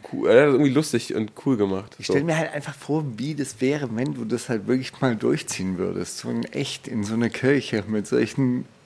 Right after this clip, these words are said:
Speaker 2: englischen Typen, die da halt in ihrem anglikanischen <laughs> Gottesdienst sitzen und du sitzt neben denen und reißt dir deine Augen <laughs> auf. Ich bin wach, ich bin wach.
Speaker 1: Stimmt, der nervt ja
Speaker 2: Okay.
Speaker 1: auch seine Sitznachbarn immer so.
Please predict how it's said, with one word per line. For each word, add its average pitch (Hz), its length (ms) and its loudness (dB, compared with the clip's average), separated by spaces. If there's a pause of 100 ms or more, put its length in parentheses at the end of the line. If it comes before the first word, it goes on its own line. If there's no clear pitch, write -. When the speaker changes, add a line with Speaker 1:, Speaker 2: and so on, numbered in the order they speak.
Speaker 2:
englischen 127 720 0
Typen, 143 500 -2
die 120 160 -2
da 117 220 2
halt 113 200 -4
in 117 180 -2
ihrem 110 260 0
anglikanischen 123 840 -2 (220)
<laughs> - 240 -20
Gottesdienst 139 680 -8
sitzen - 300 -2
und 285 280 4
du 247 80 4
sitzt 220 380 0
neben 135 240 0
denen 139 220 -4
und 120 180 -4 (440)
reißt 147 340 0
dir 135 80 -4
deine 135 300 2
Augen 147 260 4 (420)
<laughs> - 380 -20
auf. - 360 0 (240)
Ich 320 440 2
bin 147 180 -4
wach, - 160 4 (300)
ich - 180 -6
bin 269 200 2
wach. - 320 0 (920)
Speaker 1:
Stimmt, 131 160 2
der 120 80 8
nervt 123 220 6
ja 127 80 8
Speaker 2:
Okay. 110 40 4
Speaker 1:
auch - 40 0
seine 113 160 8
Sitznachbarn 101 520 -2
immer 92 240 0
so. 90 180 -8